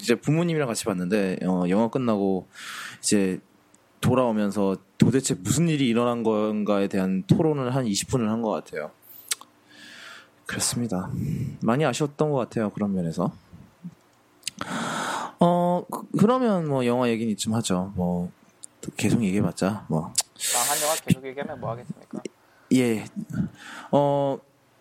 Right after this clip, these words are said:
Speaker 1: 대충 요즘 이제 좀 있으면 이제 그 산안드레아스가 개봉을 하고요. 어, 그 덜하기 나오는 이제 재난 영화입니다. 음, 그리고, 어,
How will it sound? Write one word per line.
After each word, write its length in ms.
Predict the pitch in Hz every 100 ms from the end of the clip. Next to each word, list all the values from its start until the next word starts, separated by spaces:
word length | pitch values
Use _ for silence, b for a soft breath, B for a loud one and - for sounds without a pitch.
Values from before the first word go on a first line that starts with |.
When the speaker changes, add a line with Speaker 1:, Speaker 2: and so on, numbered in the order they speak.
| _
Speaker 1:
대충 360 | - 165 226 190
요즘 280 | 170 175 147
이제 220 | 151 170
좀 180 | 170 214
있으면 420 | 202 202 190 165
이제 360 | 123 123 117 113
그 220 | - 98
산안드레아스가 960 | - 175 226 226 175 143 135 - 120 110
개봉을 440 | 104 104 98 95
하고요. 460 | 110 95 101 101 90
어, 180 | 85 87 - - -
그 220 | 98 90
덜하기 680 | - 110 117 110 104 98 90 - _
나오는 520 | 95 98 92 87 87 87 -
이제 200 | - 80
재난 440 | - 113 135 147 131
영화입니다. 520 | 98 87 82 - - B 117 120 B B -
음, 400 | 104 104 101 - - _ _ _ _ -
그리고, 640 | - 120 120 208 240 269 147
어, 320 | 101 101